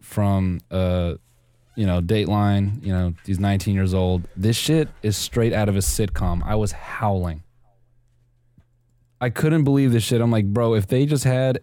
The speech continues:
any studio audience sound effect in this, in this clip, it'd be a wrap." Hold on.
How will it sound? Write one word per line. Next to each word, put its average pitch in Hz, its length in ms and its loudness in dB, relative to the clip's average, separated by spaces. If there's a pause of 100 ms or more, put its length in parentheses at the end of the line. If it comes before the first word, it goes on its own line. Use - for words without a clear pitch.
any 117 300 2
studio 120 400 2
audience 117 400 2
sound 131 200 0
effect 135 440 -2
in 120 160 2
this, 127 260 0 (720)
in 120 120 2
this 127 140 0
clip, 151 320 0 (1500)
it'd 110 100 0
be 117 80 2
a 101 80 2
wrap." 92 400 0
Hold 104 220 -2
on. 82 240 -4